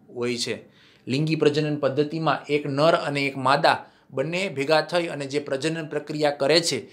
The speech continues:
એને આપણે લિંગી પ્રજનન કહીએ છીએ. તો આ લિંગી પ્રજનન દરમિયાન જે કાંઈ પણ સંતતિ નર અને માદાના ફલન બાદ થાય છે એમાં બંને પિતૃ એટલે કે નર અને માદાનો ફાળો છે ઈ એક સરખો હોય છે. બંને પિતૃમાંથી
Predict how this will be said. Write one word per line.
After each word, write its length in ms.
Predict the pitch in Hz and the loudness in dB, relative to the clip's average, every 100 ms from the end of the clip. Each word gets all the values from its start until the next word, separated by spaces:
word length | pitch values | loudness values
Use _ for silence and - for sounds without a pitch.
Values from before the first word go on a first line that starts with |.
| - - | -20 -8
એને 160 | 196 214 | 0 2
આપણે 200 | 202 196 | 4 2
લિંગી 300 | 165 175 185 | 0 -4 -4
પ્રજનન 440 | 160 156 160 156 | -2 0 -2 -4
કહીએ 360 | - 139 165 170 | -4 0 2 2
છીએ. 340 | - 123 101 - - - | 0 -4 -6 -12 -20 0
તો 60 | 175 | 2
આ 40 | |
લિંગી 400 | 151 156 156 220 | 4 2 0 0
પ્રજનન 500 | 240 208 196 196 185 | 0 0 0 -2 -2
દરમિયાન 460 | 165 170 170 170 123 - _ - | 0 0 0 -2 -2 -8 _ -6
જે 140 | 156 | 0
કાંઈ 160 | 185 202 | 2 2
પણ 200 | 214 202 | 0 -2
સંતતિ 760 | - 175 175 190 190 123 - _ 131 | -2 -4 -2 -4 -4 -6 -8 _ -4
નર 220 | 147 175 | 0 2
અને 180 | 175 170 | 2 0
માદાના 440 | 143 151 156 156 | 0 2 2 2
ફલન 380 | 156 147 156 156 | 0 2 0 4
બાદ 300 | 147 143 - | 4 4 0
થાય 240 | - 151 | 2 2
છે 340 | 175 185 123 - _ _ _ | 2 -2 -2 -6 _ _ _
એમાં 240 | 170 190 175 | -6 -4 -2
બંને 300 | 170 214 226 | -4 -2 -4
પિતૃ 440 | 226 208 196 151 | -4 -8 -4 -2
એટલે 180 | 139 156 | -2 -2
કે 100 | 165 | -2
નર 300 | 147 147 180 | 0 2 4
અને 160 | 165 139 | 2 0
માદાનો 460 | 123 139 165 165 | 2 4 4 2
ફાળો 380 | 156 135 135 135 | 0 2 4 2
છે 180 | 135 127 | 0 -4
ઈ 300 | 131 220 - _ - | -4 -6 -8 _ -2
એક 160 | 175 175 | 0 4
સરખો 380 | - - 135 | 2 2 0
હોય 200 | 123 117 | 0 -2
છે. 220 | 104 98 - _ _ _ _ _ - | -4 -8 -12 _ _ _ _ _ -2
બંને 340 | 147 208 247 | 2 4 4
પિતૃમાંથી 840 | 240 208 214 214 196 190 214 127 | 2 -2 -2 2 4 2 -2 -6